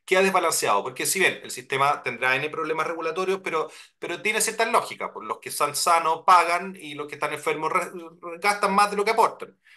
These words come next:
La, la aplicación del fallo sobre tabla de factores genera un déficit estructural muy grande. O sea, hay una, un tercio de la cartera que va a quedar aportando sistémicamente menos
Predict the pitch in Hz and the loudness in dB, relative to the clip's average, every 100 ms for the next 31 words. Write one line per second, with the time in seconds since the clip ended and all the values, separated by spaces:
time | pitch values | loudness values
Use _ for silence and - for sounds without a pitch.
0 | - _ _ _ _ _ _ _ _ _ | -20 _ _ _ _ _ _ _ _ _
1 | _ _ _ _ _ - 156 151 147 151 | _ _ _ _ _ -10 -2 2 2 2
2 | 143 147 143 - 233 240 180 160 165 - | -2 -2 -2 2 2 2 -4 -8 -10 -16
3 | - 190 170 151 - 160 151 147 160 175 | 2 4 4 0 -2 -4 -4 0 0 0
4 | 180 185 - 143 135 147 151 170 165 160 | -2 -6 -6 -4 -4 -4 -4 -4 -4 -6
5 | 147 180 151 156 139 147 - - 135 156 | -6 -8 -8 -10 -10 -14 -14 -6 0 0
6 | 165 165 131 160 127 95 - _ _ - | -2 -6 -2 -2 -2 -8 -18 _ _ -4
7 | 127 - - 143 147 143 139 139 135 - | -4 -4 -2 -2 0 -4 -4 -8 -6 2
8 | 233 233 - 180 185 180 160 160 - 180 | 4 4 2 2 0 0 -2 -4 -2 0
9 | 180 190 226 - _ _ _ 147 156 156 | 2 0 -2 -10 _ _ _ 0 0 0
10 | 156 156 160 - _ _ _ _ _ 139 | 0 -2 -2 -8 _ _ _ _ _ -4
11 | 135 139 - 185 190 190 202 - 185 - | 0 -2 2 2 2 -2 -4 -4 -6 -4
12 | - 240 247 240 240 254 247 208 214 233 | 0 0 2 0 0 -2 -4 0 2 2
13 | 285 294 - - | 0 -2 -10 -16